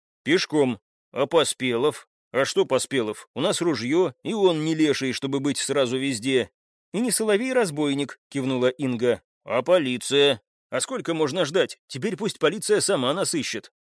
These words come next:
«Логично, но мы не пойдём», глянув на Рому, решил Разуев.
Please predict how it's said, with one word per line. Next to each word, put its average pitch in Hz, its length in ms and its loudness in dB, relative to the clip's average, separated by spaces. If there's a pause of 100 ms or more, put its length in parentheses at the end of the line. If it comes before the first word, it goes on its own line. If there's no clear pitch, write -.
(200)
«Логично, 233 1120 -2 (140)
но 180 220 -2
мы 190 180 -4
не 254 140 -4
пойдём», 143 560 2 (200)
глянув 127 420 -2
на 127 120 0
Рому, 151 240 0
решил 131 300 -4
Разуев. 131 520 -2